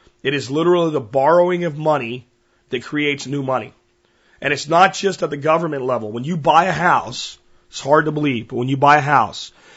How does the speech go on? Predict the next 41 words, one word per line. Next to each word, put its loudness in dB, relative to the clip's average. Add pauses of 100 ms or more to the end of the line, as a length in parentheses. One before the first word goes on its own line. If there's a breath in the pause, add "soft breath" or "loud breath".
(120 loud breath)
and -8
you 0
go 4
to 4
the 0
bank 6
and -6
say, -4
"I -4
need -6
two -2
hundred 2
and -6
fifty -6
thousand 2
dollars," 2
and -8
they 0
go, 0
"Fine, 2
your -8
name's 0
good, 4
we 0
believe 0
you'll 0
pay 2
it 0
back," 4 (300 loud breath)
and -4
they 4
issue 0
you 4
a 2
loan 2
for -12
two -4
hundred -2
fifty -10
thousand 0
dollars. 0